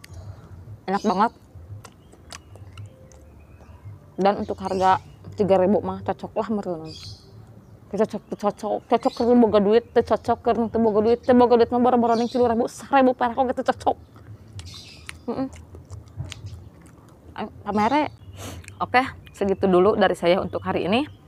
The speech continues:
Mohon maaf bila ada kesalahan dan ada kata-kata yang kurang sopan begitu ya. Saya mah hanya berniat untuk menghibur.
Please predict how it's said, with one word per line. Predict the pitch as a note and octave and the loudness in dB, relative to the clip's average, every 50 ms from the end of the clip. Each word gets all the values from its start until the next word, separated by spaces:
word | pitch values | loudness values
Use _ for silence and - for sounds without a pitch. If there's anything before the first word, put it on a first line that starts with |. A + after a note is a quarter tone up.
| - - - - - | -20 -20 -20 -14 -6
Mohon | F3+ F#3 G3+ F#3+ F#3 F#3 | -2 0 2 2 2 2
maaf | D#3+ F3 F3 | 0 -2 -2
bila | - F#3 F3+ F3+ F3 - - | 0 2 4 4 4 4 2
ada | F#3 F3+ F3+ F3 F3 F3 E3+ E3+ E3+ E3+ E3+ E3+ E3 - - - | 2 4 4 4 6 4 4 4 4 4 4 2 2 0 -4 -8
kesalahan | - F3+ - - E3 E3 D#3+ D#3+ F3+ F#3 G3+ A3 B3 C4 C4 - - - - - - - - - - - - - - - - - | -10 -8 -2 0 2 2 2 2 2 2 2 2 0 -4 -6 -12 -18 -20 -20 -18 -18 -18 -16 -18 -20 -20 -20 -20 -20 -20 -10 0
dan | E3+ E3+ E3+ F3 F3 F3 F3 F3+ F3+ | 2 2 4 6 4 4 4 2 0
ada | F3 - F3 E3+ E3+ E3+ D#3+ | -4 -4 -4 -2 -2 -4 -4
kata-kata | - F#3 - - - - - - E3+ - - E3 - | -8 -12 -8 -6 -8 -8 -6 -8 -10 -6 -4 -4 -2
yang | F3 F3 F3 F3 E3+ E3+ E3+ E3+ F3 E3 - - | 0 0 0 0 -2 -4 -6 -8 -10 -12 -12 -10
kurang | E3 E3+ F#3 F3 E3+ E3+ E3 D#3+ | -8 -6 -6 -6 -6 -8 -12 -14
sopan | - - F3+ - - - E3+ F3 G3 G#3+ G#3 G3+ F3 | -14 -14 -14 -14 -6 -2 -2 0 0 -2 -4 -4 -6
begitu | D#3+ C#3+ D3+ - F#3 G#3 C4 | -8 -10 -8 -2 2 2 2
ya. | - - - - - - - - - - - - - - - - - - - - - - - - - - - - - - - - - - | 2 0 -14 -20 -20 -20 -20 -20 -20 -20 -20 -20 -20 -20 -20 -20 -20 -20 -20 -20 -20 -20 -20 -20 -20 -20 -20 -20 -20 -20 -20 -16 -6 0
Saya | G3 F#3 F3 F3+ F3+ F3 F3 F3 | 2 2 4 4 4 4 2 2
mah | F3+ F3+ F3+ F3+ F#3 F#3 | 2 2 2 2 0 0
hanya | G3 F#3 F3+ F3+ F3+ | -2 -2 -2 -2 -2
berniat | F3 F3+ F3 F3 F3 F3+ F3 F3 F3 - - | -2 -2 -2 -2 -4 -4 -4 -6 -6 -8 -10
untuk | - E3 - - - - | -12 -12 -10 -10 -10 -6
menghibur. | F3+ E3+ F3 D3+ E3+ D#3 C#3 D#3 D#3+ E3+ F3 - F3+ - | -6 -6 -6 -4 -6 -6 -4 -2 0 0 0 -2 -2 -12